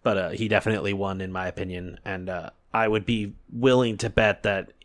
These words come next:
he, uh, picked up some points. I don't think this is, uh, a plus eight race, as I was seeing some, or a plus ten race, as I was seeing some polls. I, I think that YouGov poll is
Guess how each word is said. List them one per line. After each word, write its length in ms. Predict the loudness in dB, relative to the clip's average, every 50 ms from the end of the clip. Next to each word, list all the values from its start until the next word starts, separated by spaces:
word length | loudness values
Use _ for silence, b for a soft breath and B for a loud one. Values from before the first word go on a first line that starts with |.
| _ _ _
he, 920 | -20 -18 -18 -16 -18 -18 -18 -18 -18 -14 -10 -8 -6 -6 -8 -8 _ -14 -10
uh, 340 | -10 -8 -8 -8 -8 -10 -10 -6 -2
picked 240 | -2 -2 -2 0 -2
up 160 | -2 -2 -4
some 160 | -8 -10 -10
points. 560 | -12 -10 -8 -8 -8 -8 -8 -8 -8 -8 -8 b b b b b b b b
I 120 | -4 -2
don't 200 | -2 -2 -4 -2
think 200 | -6 -8 -8 -6
this 220 | -8 -6 -4 -4
is, 280 | -4 -4 -4 -6 -8 -10 b b b b b b b b b b b -6
uh, 180 | -4 -4 -4 -4
a 40 | -4
plus 400 | -6 -2 0 0 0 0 0 -4 -4 _
eight 240 | -4 -2 -2 -4 -6 -6
race, 500 | -6 -6 -6 -6 -4 -4 -4 -4 -4 -8 -14 _ _ _ _
as 240 | -4 -2 -2 -2 -2
I 80 | -4
was 160 | -4 -4 -6 -6
seeing 300 | -6 -6 -8 -8 -8 -8
some, 180 | -8 -10 -8
or 140 | -6 -4 -4
a 60 | -4
plus 280 | -2 -4 -4 -4 -4 -6
ten 300 | -2 0 0 0 0 -4
race, 260 | -8 -8 -8 -8 -8
as 100 | -6 -4
I 60 | -4
was 140 | -6 -6 -8
seeing 240 | -8 -8 -8 -10 -8
some 180 | -8 -8 -10
polls. 340 | -6 -4 -4 -4 -4 -4 -8 B B B B B B B B B B 0
I, 260 | 0 0 0 0 -2
I 20 | -2
think 180 | -2 -2 0
that 180 | 0 -2 -2 -2
YouGov 400 | -4 -6 -4 -2 -2 -2 -2 -4
poll 260 | -6 -4 -4 -2 -2
is 120 | -4 -8